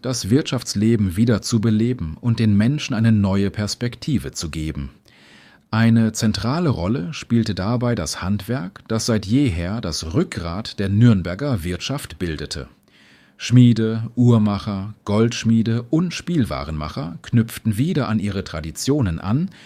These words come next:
und brachten Produkte hervor, die europaweit Absatz fanden. Nürnbergs Ruf als Stadt der feinen Handwerkskunst war ungebrochen,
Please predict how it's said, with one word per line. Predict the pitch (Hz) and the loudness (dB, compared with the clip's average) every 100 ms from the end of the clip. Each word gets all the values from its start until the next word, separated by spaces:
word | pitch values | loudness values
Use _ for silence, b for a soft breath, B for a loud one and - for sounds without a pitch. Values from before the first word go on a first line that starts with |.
| B B B | B B B
und | 143 139 | -2 -2
brachten | - 110 117 - 135 | -4 -4 -4 -6 -4
Produkte | 131 120 190 - | -2 0 -2 -6
hervor, | 80 85 - 104 135 - b b - | -8 -8 -6 -6 -6 -14 b b 0
die | 131 - | 0 2
europaweit | 123 104 117 185 151 117 82 85 123 - | 2 2 0 0 -2 -4 -4 -6 -6 -8
Absatz | - 123 - 58 - | -8 -6 -8 -10 -10
fanden. | - 80 67 69 65 _ _ _ _ b b b b | -8 -8 -10 -12 -16 _ _ _ _ b b b b
Nürnbergs | 117 123 170 214 127 123 123 - | 4 6 6 4 2 0 -2 -2
Ruf | 104 127 73 - - | 0 2 0 -8 -14
als | - 104 - | -6 -4 -4
Stadt | - 131 - - | -4 -4 -4 -8
der | 87 85 | -6 -4
feinen | 117 120 113 - | 0 2 2 0
Handwerkskunst | 151 196 - 80 - - 135 190 - | -2 -2 -4 -10 -8 -8 -6 -6 -6
war | 143 139 - | -4 -4 2
ungebrochen, | 175 185 117 82 71 87 107 101 98 | 4 4 2 -2 -6 -4 -4 -2 -4